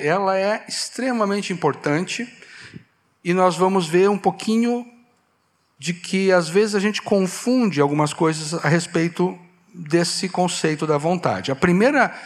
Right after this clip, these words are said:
coisa que a gente confunde é o próprio conceito, porque a gente usa a palavra vontade de forma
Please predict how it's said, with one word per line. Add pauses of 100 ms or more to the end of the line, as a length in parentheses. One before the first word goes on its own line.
(140)
coisa
que
a
gente
confunde (100)
é
o
próprio
conceito, (680)
porque
a
gente
usa
a
palavra
vontade (640)
de
forma